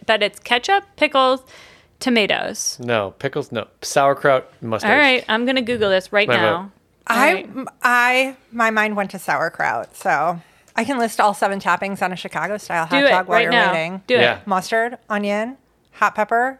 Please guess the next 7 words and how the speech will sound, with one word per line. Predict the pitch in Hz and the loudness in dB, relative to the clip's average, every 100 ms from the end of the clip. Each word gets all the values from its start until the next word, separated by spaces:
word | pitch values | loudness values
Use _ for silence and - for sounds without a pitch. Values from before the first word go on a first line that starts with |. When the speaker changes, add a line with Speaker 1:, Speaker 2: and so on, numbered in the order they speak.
| _ | _
Speaker 3:
celery | _ - 196 208 220 | _ -2 0 0 -2
salt, | - 240 247 - | -2 -2 -2 -6
tomato, | 214 202 214 247 269 _ _ | -6 -2 0 -2 -4 _ _
pickle. | 226 202 233 247 285 _ _ _ _ | -6 0 2 2 0 _ _ _ _
Fuck. | - - - - - - - - _ | -20 -20 -14 -10 -8 -10 -18 -20 _
Speaker 2:
Relish. | 110 101 85 - - _ | -2 -2 -6 -14 -18 _
Speaker 3:
Ugh. | 294 330 - - | 4 6 4 2